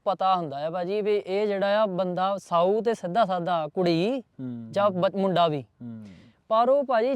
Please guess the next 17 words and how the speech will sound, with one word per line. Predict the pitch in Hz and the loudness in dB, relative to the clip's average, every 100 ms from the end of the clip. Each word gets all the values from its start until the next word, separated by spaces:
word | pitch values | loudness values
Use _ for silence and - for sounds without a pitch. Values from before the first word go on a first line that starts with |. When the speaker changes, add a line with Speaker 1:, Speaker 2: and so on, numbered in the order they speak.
| 185 | 0
Speaker 1:
ਜਾਣ | 180 196 226 254 | 0 2 0 2
ਕੇ | 294 | 4
ਉਹਨੂੰ | 277 277 262 | 4 4 4
ਵਿਗਾੜਦੇ | 208 170 139 147 | 4 2 -2 -6
ਆ | 220 | -4
ਭਾਜੀ। | 220 139 107 _ _ _ - | -6 -8 -14 _ _ _ -18
Speaker 2:
ਹੂੰ। | 117 110 101 92 120 117 _ _ - | -14 -14 -16 -20 -20 -20 _ _ -12
Speaker 1:
ਤੇ | - _ - | -12 _ -2
ਉਹ | 233 269 311 294 269 | 6 8 10 10 8
ਜੇ | 208 185 226 | 4 4 4
ਤਾਂ | 240 262 | 4 2
ਉਹਨੇ | 269 262 | 0 0
ਸੰਗਤ | 226 214 208 | 0 0 -2
ਕੀਤੀ | 196 202 180 202 | -2 -6 -2 -2
ਹੋਊਗੀ | 196 202 214 | 0 0 0
ਗੁਰੂਆਂ | 170 165 165 175 | -2 -2 -2 0
ਦੀ | 226 | 0